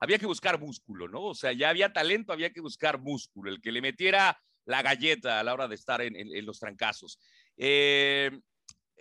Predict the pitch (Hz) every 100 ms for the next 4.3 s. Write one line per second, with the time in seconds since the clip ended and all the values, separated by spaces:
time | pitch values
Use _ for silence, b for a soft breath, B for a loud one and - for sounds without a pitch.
0 | - 165 165 202 208 - 269 262 302 208
1 | 202 185 - 196 202 208 175 151 123 127
2 | 131 147 117 - 131 117 139 139 - 113
3 | 110 123 131 123 - 127 143 147 117 117
4 | 131 135 -